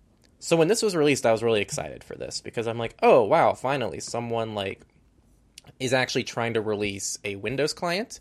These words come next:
a Mac O S client, a Linux client, an I O S client, and an Android client for their KeePass client with native Cloud Sync integration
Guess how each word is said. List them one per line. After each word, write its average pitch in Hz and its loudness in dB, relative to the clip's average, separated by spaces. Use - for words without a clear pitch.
a 113 -2
Mac 107 0
O 131 2
S 113 2
client, 95 -6
a 110 0
Linux 170 -2
client, 104 -2
an 117 -2
I 165 6
O 156 8
S 151 6
client, 117 -4
and 180 2
an 143 -2
Android 143 -2
client - -12
for 123 0
their 104 2
KeePass 98 -6
client - -8
with 165 6
native 139 4
Cloud 127 4
Sync 113 -4
integration 117 -2